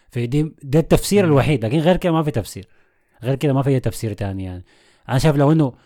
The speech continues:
Speaker 1: لو عايز يطرف، ع-، عفوًا، عايز يعرض الملعب، يعتمد على الظهير اليمين بتاع ال-، بتاع ال-، أي ظهير، سواء كان عندهم، سواء كان، آه، تيليس، دانييلو، ساندرو، أي حاجة تعبانات، هي الظهير تعبان عندهم دي.
Speaker 2: آه.
Speaker 1: يطرف وخلاص، يعني. رافينيا ما مستفيد منه.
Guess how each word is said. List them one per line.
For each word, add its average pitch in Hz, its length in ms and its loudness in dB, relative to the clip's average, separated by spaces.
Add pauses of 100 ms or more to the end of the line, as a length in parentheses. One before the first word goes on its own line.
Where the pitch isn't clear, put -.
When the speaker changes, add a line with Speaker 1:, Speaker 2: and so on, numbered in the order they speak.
(200)
Speaker 1:
لو 117 80 -2
عايز 147 180 2
يطرف، 135 640 -2
ع-، 113 440 0
عفوًا، 127 220 -4
عايز 117 180 -2
يعرض 120 260 -2
الملعب، 139 460 -6
يعتمد 131 320 -4
على 110 120 -2
الظهير 110 360 0
اليمين 110 380 -2 (480)
بتاع 95 320 -6
ال-، 90 300 -10 (320)
بتاع 107 340 -6
ال-، 98 160 -8
أي 139 200 0
ظهير، 123 200 2
سواء 113 280 0
كان 110 120 -6
عندهم، 101 200 -4
سواء 95 180 -10
كان، 92 320 -10 (680)
آه، 87 480 -18 (320)
تيليس، 113 280 0
دانييلو، 107 540 0
ساندرو، 113 360 0
أي 127 120 2
حاجة 117 140 -2 (120)
تعبانات، 101 520 0
هي 101 200 -8
الظهير 98 400 -6
تعبان 95 260 -8
عندهم 95 240 -4
دي. 113 100 -8 (340)
Speaker 2:
آه. 110 280 -4
Speaker 1:
يطرف 131 320 -2
وخلاص، 107 340 -2
يعني. 92 140 -10
رافينيا 117 380 -2
ما 127 80 2
مستفيد 104 360 -2
منه. 104 180 -4